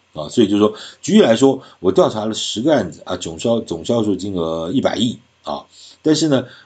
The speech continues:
我考虑可能有十五趴的案子没有调到，所以我们就大概乘以一点一五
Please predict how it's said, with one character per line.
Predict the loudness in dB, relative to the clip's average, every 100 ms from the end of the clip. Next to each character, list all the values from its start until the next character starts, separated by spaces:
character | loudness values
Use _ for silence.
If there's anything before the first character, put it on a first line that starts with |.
| -12
我 | -10
考 | -2 0
虑 | 0
可 | -2 -6
能 | -2
有 | -2
十 | -2 -4 -2
五 | -2
趴 | -4 -10 -8
的 | -6
案 | -6 -10
子 | -10
没 | -4
有 | -4
调 | -2 -2 -2
到， | -4 -10
所 | -6 -2
以 | 0
我 |
们 | -2
就 | -6 -6
大 | -6
概 | -14 -12
乘 | -8 -6
以 |
一 | -6 -4
点 | 0 4
一 | 6
五 | 6 2